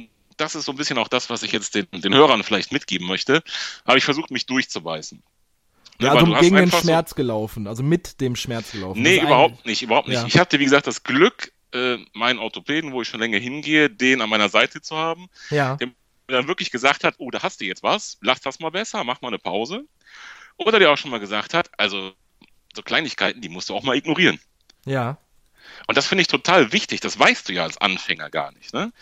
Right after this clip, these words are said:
Speaker 1: Es zwickt und zwackt irgendwo und du weißt gar nicht, ist das jetzt ein riesen, riesen Ding, machst du da grad was kaputt?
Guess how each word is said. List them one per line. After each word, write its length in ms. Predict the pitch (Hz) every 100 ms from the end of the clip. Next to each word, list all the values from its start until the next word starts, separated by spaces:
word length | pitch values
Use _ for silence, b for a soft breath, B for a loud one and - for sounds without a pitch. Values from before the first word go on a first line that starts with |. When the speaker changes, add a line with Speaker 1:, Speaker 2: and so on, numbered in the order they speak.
| B B
Speaker 1:
Es 120 | 113 -
zwickt 300 | - 226 -
und 160 | 110
zwackt 320 | - 117 120 -
irgendwo 300 | 139 202 202
und 80 |
du 80 | 139
weißt 240 | 113 117 -
gar 140 | 151
nicht, 120 | 151
ist 100 | 147
das 120 | 143
jetzt 200 | 131 117
ein 60 | 117
riesen, 420 | 104 120 101 92 -
riesen 280 | 104 87 82
Ding, 240 | 95 165
machst 220 | 113 -
du 40 | 95
da 120 | 92
grad 160 | 110 -
was 160 | 101
kaputt? 460 | - 85 - 262 -